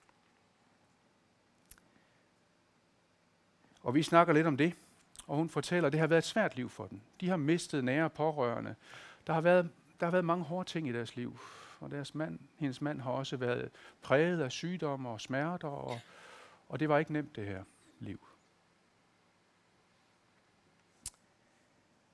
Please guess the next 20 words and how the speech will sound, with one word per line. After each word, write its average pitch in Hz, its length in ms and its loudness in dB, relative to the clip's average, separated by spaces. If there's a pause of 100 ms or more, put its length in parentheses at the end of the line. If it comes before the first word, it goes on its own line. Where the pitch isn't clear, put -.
(220)
Og, 123 360 2
øh, 104 220 -2 (840)
så - 180 -12
siger 127 200 -4
jeg 123 80 -2
til 147 120 -6
hende, 143 140 -4
"Skal - 200 -8
vi 143 60 0
ikke - 80 -4
gå 156 80 -2
ned 160 100 4
og 147 60 2
se 170 220 -2
ham?" 95 180 -8 (1800)
Og 147 100 -4
det 151 100 0
gør 147 140 2
vi 131 120 -4
så. 95 200 -6